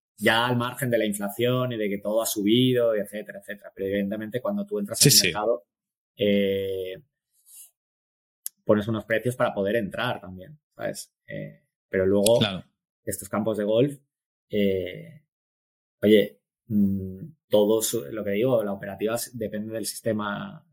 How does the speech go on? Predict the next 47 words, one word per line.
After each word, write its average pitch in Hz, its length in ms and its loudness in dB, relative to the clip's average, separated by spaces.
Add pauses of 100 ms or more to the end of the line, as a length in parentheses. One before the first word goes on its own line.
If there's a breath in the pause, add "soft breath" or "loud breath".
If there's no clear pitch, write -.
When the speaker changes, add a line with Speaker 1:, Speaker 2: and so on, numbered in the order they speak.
(120)
Speaker 1:
del 107 160 -2
sistema, 113 460 0
o 98 40 -2
sea, 98 200 -4
la, 101 280 -10
la, 98 240 -8
la 101 80 -6
base 110 340 0
de 113 100 0
su 110 100 -6
operativa, 110 420 -2
todos 107 200 -8
sus 110 120 -18
clientes, 107 800 -2 (180)
todas 101 200 0
sus 117 100 -4
reservas 110 380 -4
están 120 260 -4
en, 101 240 0
en, 101 400 -12
en 104 60 -14
nuestro 95 500 -4
sistema. 110 400 -2
Si 98 140 -6
al 98 100 -4
final, 110 400 0 (480)
imagínate 117 540 2
que, 110 500 -2 (500)
que 107 340 2
de 107 100 -2
repente 117 480 0
el 135 80 2
sistema 117 400 -4
falla. 98 360 -4 (340)
¿Tú 123 160 4
te 135 80 4
imaginas 131 460 -2
si, 120 300 -2
eh, 123 340 -8
que 117 60 -2
de 117 100 2
repente 117 360 -4
durante 113 300 -6
un 113 100 -6
fin 113 140 -6
de 110 60 -8
semana, 110 640 -6